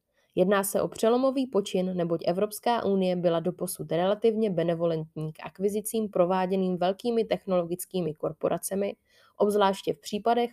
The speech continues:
docházelo-li k nim mimo území Unie. Plánovanou akvizicí se již od února zabývá americký antimonopolní orgán, od března australské orgány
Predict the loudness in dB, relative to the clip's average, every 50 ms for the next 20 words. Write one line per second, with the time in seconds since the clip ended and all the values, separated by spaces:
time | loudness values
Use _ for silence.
0 | _ -4 -4 -2 0 -2 0 2 2 2 2 2 0 -2 -4 -4 -4 -2 -2 0
1 | 0 0 -2 -4 -6 -8 -6 -6 -4 -4 -6 -8 -8 -6 -4 -2 2 2 2 2
2 | 0 -2 -6 _ _ _ _ _ _ _ _ _ _ _ _ _ _ _ 8 8
3 | 8 8 8 6 4 4 4 4 4 4 2 2 2 4 4 4 4 2 -2 -2
4 | -4 -4 -2 0 0 2 0 0 -2 -6 -12 -14 -12 -4 0 2 2 4 4 2
5 | 2 2 0 2 0 0 0 0 -2 -2 -2 -4 -4 -4 -2 0 2 2 2 0
6 | 0 -2 -6 -4 -2 -2 -2 0 -2 -2 -2 -2 -2 -2 -2 -2 -4 -2 -2 -2
7 | -2 0 -2 -4 -6 -6 -4 -2 0 0 0 0 -2 -4 -6 -10 _ _ _ _
8 | _ _ _ 4 4 4 4 4 2 2 4 2 2 2 2 2 0 0 0 0
9 | 2 0 0 -4 -6 -6 -2 -2 0 0 2 2 2 2 0 -2 -2 -4